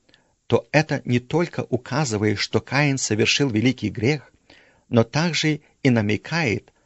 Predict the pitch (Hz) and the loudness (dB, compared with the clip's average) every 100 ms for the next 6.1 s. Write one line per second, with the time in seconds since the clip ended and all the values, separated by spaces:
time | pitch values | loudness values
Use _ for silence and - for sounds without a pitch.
0 | _ - - 117 - 113 - - 185 156 | _ -16 -2 -2 0 0 0 0 0 0
1 | 113 - 147 151 - 117 107 107 107 151 | -2 -2 -2 -2 -2 -4 -2 0 0 0
2 | 147 98 95 - _ - 170 - - 92 | -2 -2 -2 -6 _ 0 2 2 -2 -4
3 | 92 95 117 _ _ _ _ _ - 107 | -4 -6 -10 _ _ _ _ _ 2 2
4 | 107 143 - _ _ _ _ - - 104 | 4 0 0 _ _ _ _ -20 -4 -4
5 | 95 143 151 - 104 104 - 101 92 101 | -2 -2 0 0 -2 -2 -4 -4 -2 -4